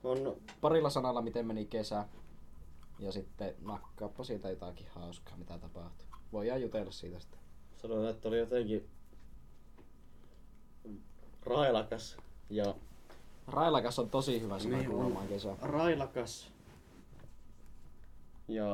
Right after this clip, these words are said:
Speaker 1: varmaan, että muistorikas tulee. On aika ru-, muistorikas kesä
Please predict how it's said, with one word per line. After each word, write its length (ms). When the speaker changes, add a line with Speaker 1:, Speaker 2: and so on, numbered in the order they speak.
Speaker 1:
varmaan, 380
että 180
muistorikas 960
tulee. 340
On 180
aika 220
ru-, 140
muistorikas 680
kesä 240